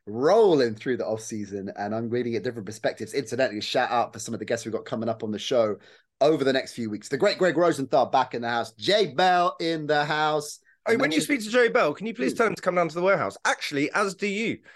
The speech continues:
Speaker 1: Ooh.
Speaker 2: because the amount of D Ms I've got between me and Jay Bell just going, "Hey,
Speaker 1: Mm-hmm.
Speaker 2: come to the warehouse soon." It's like, "Yeah, yeah, yeah, it's on the agenda, no worries." I was like, "Hey,
Speaker 1: Mm.
Speaker 2: warehouse soon, yeah?"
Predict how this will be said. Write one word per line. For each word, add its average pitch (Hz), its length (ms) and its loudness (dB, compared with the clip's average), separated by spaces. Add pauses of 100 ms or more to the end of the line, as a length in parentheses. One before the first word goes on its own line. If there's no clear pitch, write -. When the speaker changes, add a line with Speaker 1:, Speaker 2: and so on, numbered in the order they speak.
(180)
Speaker 1:
Ooh. 135 40 -4
Speaker 2:
because 165 260 2
the 190 80 -6
amount 240 240 2
of 202 140 -6
D 202 160 2
Ms 135 280 2
I've 135 140 -2
got 143 240 2
between 143 320 -6
me 185 120 0
and 180 120 -4
Jay 160 180 2
Bell 139 300 2
just 127 160 -10
going, 143 180 0
"Hey, 202 160 0
Speaker 1:
Mm-hmm. 156 40 -2
Speaker 2:
come 185 140 -4
to 170 40 -16
the 202 60 -6
warehouse 156 320 0
soon." 117 100 -8
It's - 80 -6
like, 151 140 -2
"Yeah, 160 100 4
yeah, 151 120 4
yeah, 143 160 2
it's 110 100 -6
on 135 60 -4
the 127 80 -4
agenda, 120 260 -4
no 117 100 -4
worries." 123 320 -2
I - 40 -16
was 95 100 -4
like, 101 80 0
"Hey, 131 100 0
Speaker 1:
Mm. 131 60 0
Speaker 2:
warehouse 135 340 0
soon, 110 160 -8
yeah?" 120 140 -2